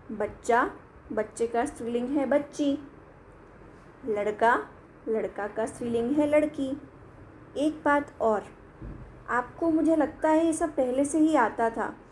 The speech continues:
बालक, बालिका, माला, माली, मालिन, पिता, माता, बच्चा, बच्ची, लड़का, लड़की, ये सभी आपको स्त्रीलिंग से पुल्लिंग बनाना और पुल्लिंग से स्त्रीलिंग बनाना पहले से ही आता है, लेकिन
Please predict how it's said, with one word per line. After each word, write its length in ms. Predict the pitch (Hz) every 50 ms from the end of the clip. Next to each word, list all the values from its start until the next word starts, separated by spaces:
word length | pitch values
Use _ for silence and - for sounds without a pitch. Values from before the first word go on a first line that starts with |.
| - - - - -
बालक, 520 | 220 226 214 214 208 208 269 302 302 - -
बालिका, 600 | 202 196 214 196 190 185 196 190 - 226 226 247
माला, 520 | 254 247 226 208 202 202 196 196 196 202 - - - - - - 233
माली, 500 | 220 214 208 208 214 226 247 269 269 240
मालिन, 580 | 214 202 190 190 190 196 196 214 262 285 - - - - - - - - -
पिता, 460 | 220 220 220 214 202 202 226 285 330 - - 285
माता, 560 | 220 202 196 202 - 208 208 202 226 311 339 - - -
बच्चा, 500 | 208 208 208 - - - - 214 226 240
बच्ची, 640 | 226 220 214 - - - - 208 202 220 254 392 - - - - - - - - - - 262
लड़का, 440 | 226 220 208 - - - 214 220 214
लड़की, 460 | 220 240 262 277 269 - 208 190 196 - - - - - 302
ये 80 | 302
सभी 380 | 302 - 320 277 294 320 339 330
आपको 520 | 294 254 240 240 - - 247 254 269 285
स्त्रीलिंग 800 | 285 - - - - - - - 277 262 254 262 269 285 302 302
से 120 | 302 - 277
पुल्लिंग 380 | 277 - 233 233 226 233 247
बनाना 520 | 254 254 247 247 247 240 240 254 277 285 269
और 100 | 247 247
पुल्लिंग 400 | - - 247 247 240 247 262 269
से 140 | - 302 285
स्त्रीलिंग 400 | - - - 262 262 262 262 247
बनाना 420 | 233 226 214 214 208 214 226 254
पहले 360 | - 247 269 262 254 277 285
से 120 | 277 285 262
ही 160 | 254 262 254
आता 320 | 214 196 190 - - 220
है, 360 | 226 277 254 220 240 302 311 - - - - - - -
लेकिन 440 | 240 226 220 - 302 302 285 285